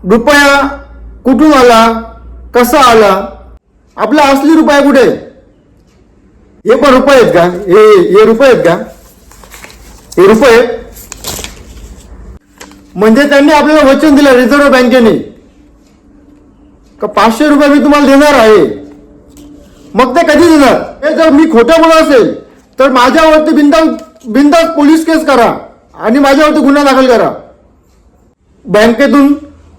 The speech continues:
कर्ज घेतो तर कर्ज घेताना ते आपल्या अकाउंटला डिजिट लिहून देतात का अमुक अमुक अमका फलाना माणसाने पाच लाख रुपयाचं कर्ज घेतलेलं आहे. मग ते डिजिट रुपये आहेत का?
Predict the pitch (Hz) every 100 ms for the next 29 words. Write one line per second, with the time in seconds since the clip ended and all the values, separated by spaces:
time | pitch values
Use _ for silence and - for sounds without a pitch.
0 | _ 214 226 294 269 185 185 208 233 -
1 | - _ 233 233 240 254 294 269 226 240
2 | 254 262 285 269 233 240 285 240 254 262
3 | 269 262 247 240 285 - - _ _ 165
4 | 170 226 330 320 330 277 226 165 - -
5 | - _ _ _ _ _ _ _ _ _
6 | _ _ _ _ _ _ _ _ _ _
7 | 262 277 285 - 208 233 285 294 254 277
8 | 277 220 233 220 277 233 220 220 233 247
9 | 240 240 254 247 269 285 - - - -
10 | 240 269 269 262 262 262 269 262 226 247
11 | 233 165 190 202 143 101 - _ _ _
12 | _ _ _ _ _ _ _ _ _ -
13 | _ _ _ 202 233 330 269 269 294 285
14 | 311 277 - 180 185 -